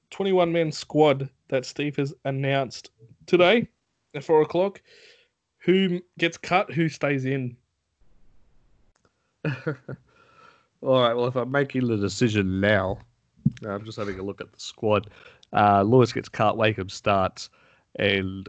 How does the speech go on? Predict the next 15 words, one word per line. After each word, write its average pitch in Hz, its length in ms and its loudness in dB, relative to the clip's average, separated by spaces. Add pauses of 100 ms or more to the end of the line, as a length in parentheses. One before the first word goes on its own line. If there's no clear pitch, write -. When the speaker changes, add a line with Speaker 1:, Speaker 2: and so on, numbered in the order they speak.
Speaker 2:
I 101 80 -4
bring 101 220 -4
Chris - 220 -12
Smith - 460 -12 (280)
off 107 260 -8
the 104 80 -6
bench, 92 280 -6 (320)
uh, 104 140 2
off 107 100 -4
the 110 80 -8
reserve 101 400 0
list - 240 -6 (180)
into 98 320 -6
the 92 100 -8
bench. - 420 -6